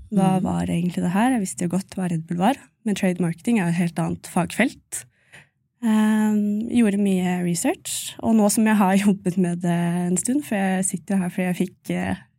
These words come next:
Speaker 1: jeg fikk jo den stillingen til
Speaker 2: Mhm,
Speaker 1: slutt,
Speaker 2: mhm.
Speaker 1: eh, så er det rett og slett trade marketing går ut på det å,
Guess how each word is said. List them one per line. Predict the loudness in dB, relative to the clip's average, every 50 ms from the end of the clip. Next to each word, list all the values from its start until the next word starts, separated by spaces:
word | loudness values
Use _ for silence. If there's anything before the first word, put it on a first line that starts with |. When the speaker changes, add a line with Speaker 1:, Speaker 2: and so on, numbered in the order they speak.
| _
Speaker 1:
jeg | -8 -4
fikk | -2 -2 -2 -2 0
jo | 0 2 2
den | 2 2 2 2
stillingen | 2 2 2 2 2 2 2 2
til | 4 4
Speaker 2:
Mhm, | 4 6
Speaker 1:
slutt, | 6 4 4 2 -2 -2 -2
Speaker 2:
mhm. | 0 2 2 2 2 0 0 -4 -14 _ _ _ _ _ 0
Speaker 1:
eh, | 2 2 2 4 2 2 2 0 -2 -4 -4 -2
så | 0 2 4
er | 4 4 4
det | 4 2 2
rett | 0 -2 -6
og | -6 -2
slett | -2 -2 -2
trade | 0 0 0 0 0
marketing | 0 0 -2 -2 -2 -2 0
går | 0 0 -2 -2
ut | -4 -6 -6 -8 -6
på | -4 -2
det | 0 0 2
å, | 2 0 0